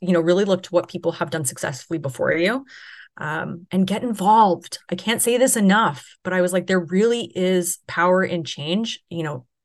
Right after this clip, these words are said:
calling your M Ps, advocating for more things,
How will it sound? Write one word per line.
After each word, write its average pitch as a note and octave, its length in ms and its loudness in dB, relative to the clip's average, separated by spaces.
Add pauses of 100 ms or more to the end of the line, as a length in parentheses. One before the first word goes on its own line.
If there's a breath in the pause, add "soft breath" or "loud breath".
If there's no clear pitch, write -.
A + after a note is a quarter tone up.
(280)
calling G#3 340 0
your G#3 120 2
M F#3+ 180 4
Ps, F#3+ 380 -4
advocating G3 580 0
for G3 140 -4
more F3+ 240 0
things, F3 340 -2